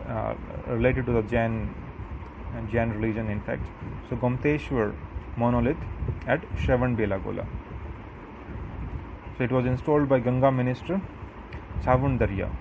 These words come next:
So Chavundarya is, uh, known for Gomteshwar monolith at Shravanbelagola. Where?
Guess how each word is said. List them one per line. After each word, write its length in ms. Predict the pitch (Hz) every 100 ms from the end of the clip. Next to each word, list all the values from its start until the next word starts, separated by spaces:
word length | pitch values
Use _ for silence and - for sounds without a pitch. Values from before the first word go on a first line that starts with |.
| - - -
So 80 | - -
Chavundarya 800 | 123 131 160 156 147 151 143 120 - - -
is, 180 | 131 117 113 - - - - - - -
uh, 140 | 101
known 380 | 110 131 139 135 -
for 280 | 113 98 92 - - - -
Gomteshwar 800 | 123 131 139 135 - 120 98 - - 117
monolith 420 | 117 117 113 113
at 140 | 151 - - -
Shravanbelagola. 800 | 117 117 113 104 98 95 92 - - - 104
Where? 260 | 113 151